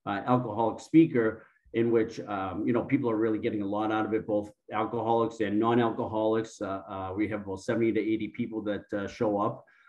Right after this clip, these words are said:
and, uh, more than half are, you know, no, well, not normal, but non-alcoholics. And they're actually calling me saying, "Freddie, can I get that guy's number?" And, and, and they talk about mending relationships and forming relationships and,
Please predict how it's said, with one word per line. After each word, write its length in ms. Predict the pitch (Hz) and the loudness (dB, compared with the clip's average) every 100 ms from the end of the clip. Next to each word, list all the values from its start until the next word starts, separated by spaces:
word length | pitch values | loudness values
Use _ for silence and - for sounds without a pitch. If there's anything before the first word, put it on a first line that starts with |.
| _ | _
and, 300 | 101 104 101 | -4 0 2
uh, 120 | 98 98 | 2 2
more 160 | 123 | 4
than 100 | 123 | 4
half 340 | 104 139 165 120 | 4 4 2 0
are, 240 | 104 95 - | -2 -4 -4
you 80 | |
know, 100 | 113 | -2
no, 220 | 107 110 123 127 | 0 2 0 2
well, 160 | 120 | 2
not 200 | 120 117 | 4 2
normal, 280 | 123 131 117 | 6 6 6
but 220 | 101 107 | 2 2
non-alcoholics. 1000 | 123 131 139 147 131 127 147 185 120 - 123 | 6 6 6 4 4 6 8 6 4 0 0
And 160 | 123 | 2
they're 140 | 135 165 | 4 2
actually 220 | 127 151 | 0 -2
calling 360 | 127 143 170 156 | -2 2 4 6
me 120 | 117 | 4
saying, 280 | 110 131 107 | 0 -4 -4
"Freddie, 200 | - 185 | 0 0
can 140 | 131 156 | 2 0
I 80 | |
get 180 | 175 180 | 0 -2
that 200 | 180 180 | -2 -2
guy's 260 | 180 170 135 | 0 0 2
number?" 420 | 147 175 175 180 | 4 4 6 4
And, 180 | 131 110 | 6 4
and, 260 | 107 101 104 _ _ - | 0 -4 -6 _ _ 0
and 260 | 131 127 | 2 2
they 160 | 123 120 | 4 2
talk 220 | 123 127 | 4 0
about 180 | 123 107 | 2 4
mending 360 | 123 123 120 104 | 8 8 8 4
relationships 800 | 110 120 120 131 - 127 127 - | 2 2 2 -2 -2 -4 -4 -6
and 180 | 90 | -8
forming 320 | - 123 131 120 | 0 6 8 6
relationships 840 | 123 117 120 123 - 113 127 - | 2 2 0 -4 -6 -2 -2 -4
and, 240 | 92 92 | -8 -8